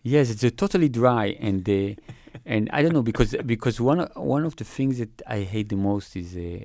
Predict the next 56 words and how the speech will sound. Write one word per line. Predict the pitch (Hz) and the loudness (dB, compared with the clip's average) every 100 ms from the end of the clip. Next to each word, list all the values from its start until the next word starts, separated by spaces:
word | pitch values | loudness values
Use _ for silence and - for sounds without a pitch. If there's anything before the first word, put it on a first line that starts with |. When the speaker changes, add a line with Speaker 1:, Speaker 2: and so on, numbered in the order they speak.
| - | -10
Speaker 1:
is | 85 | -6
wiping | 92 104 107 98 | -2 -2 -2 -2
my | 92 107 | -2 -4
ass. | - | -4
I | 127 | -4
think | - 156 | 0 0
it's, | 135 143 | 0 0
like, | 123 | 0
second | - 147 131 135 123 | 2 0 2 0 0
to | 113 | -2
being | 107 113 | 0 0
hairy, | 104 120 120 120 90 104 | 2 6 6 6 2 -2
you | 98 | 0
know? | 120 127 147 | 0 -2 -8
Speaker 2:
<laughs> | - - | -6 0
Speaker 1:
It's | 139 | 0
this | 110 110 | 0 0
kind | - 151 | 2 4
of, | 147 - | 2 -2
those | - 117 107 - | -6 -2 -2 0
kind | 139 | -2
of | 131 | -2
things | - 135 101 | -2 -2 -2
that, | 98 - | -6 -4
uh, | 98 92 98 _ _ _ - | -4 -4 -8 _ _ _ -2
make | 113 - - | -2 -2 -4
you | 104 | -4
feel | - - 113 | -4 -2 0
your | 107 98 | 2 0
Speaker 2:
Your | 87 | -4
Speaker 1:
physicality. | - 90 90 - 107 110 98 | -6 -6 -6 -2 -2 -2 -4
Speaker 2:
physicality. | 85 80 101 104 101 95 90 | -6 -8 -10 -10 -10 -12 -16
So | 87 107 | -18 -16
if | 98 95 | -16 -12
you | 104 | -10
were | 107 | -8
a | 101 | -6
rabbit, | 92 98 104 92 | -4 -4 -6 -10
you | 90 | -14
could | |
just | 98 95 | -14 -16
m-, | 95 - | -16 -14
hop | - 107 101 | -6 -4 -4
on, | 95 92 90 98 - _ _ _ - | -6 -8 -12 -16 -20 _ _ _ -14
Speaker 1:
Y-, | 104 95 | -12 -12
Speaker 2:
no | 95 | -12
mess. | 92 87 87 - - | -12 -14 -14 -18 -12
Speaker 1:
yeah, | 127 | -6
maybe, | 151 165 240 277 185 | 0 2 4 4 4
maybe | 156 151 160 | 2 2 2
I'm | 135 107 | 2 2
a | 98 101 | 0 -2
reincarnation | 104 120 110 101 113 120 | -2 -2 0 0 0 -2
of | 98 | -2
a | |
rabbit | 101 110 107 | 0 0 -2